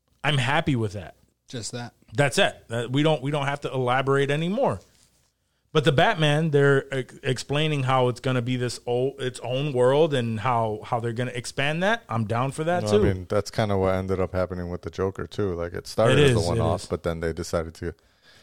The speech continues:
Speaker 3: make it into more of a
Speaker 1: It's, it's gonna be a
Speaker 3: extended
Speaker 1: trilogy, they're saying.
Speaker 3: trilogy universe of its own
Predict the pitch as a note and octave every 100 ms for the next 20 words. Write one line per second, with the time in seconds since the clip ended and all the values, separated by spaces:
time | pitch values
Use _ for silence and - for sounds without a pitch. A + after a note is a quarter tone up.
0 | _ _ _ F#2 F2+ F2+ F2 F#2 F2+ F2+
1 | F2 F2 F2 E2+ - _ _ _ _ _
2 | _ _ _ _ _ _ _ C#3 C3+ C3
3 | G2 D3+ C#3+ C#3 A#2 - D#3+ C#3+ A#2+ A#2+
4 | A#2 A2 A2 - A#2 A2 G#2 G2 - G#2
5 | G2+ F#2+ F#2+ F#2+ F#2+ F#2 F#2 F2+ F2 F2
6 | - - - _ - F#2 F2 - F2 F2
7 | F2 F2